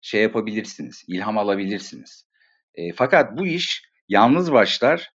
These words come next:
ve yalnız ölür. E, yani yalnız biter. Tıpkı bizim yalnız doğup, yani bir aileye doğuyoruz hepimiz.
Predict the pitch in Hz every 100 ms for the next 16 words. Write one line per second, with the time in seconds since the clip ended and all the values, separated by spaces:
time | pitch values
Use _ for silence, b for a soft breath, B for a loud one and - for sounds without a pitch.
0 | _ - 127 110 117 139 127 98 85 92
1 | - _ _ _ _ 87 92 92 98 98
2 | 113 127 147 113 95 127 185 - - 196
3 | - 123 151 175 113 113 143 156 120 123
4 | 143 165 131 101 104 - _ - 87 90
5 | 92 101 101 120 135 120 92 82 80 78
6 | 82 82 87 - - -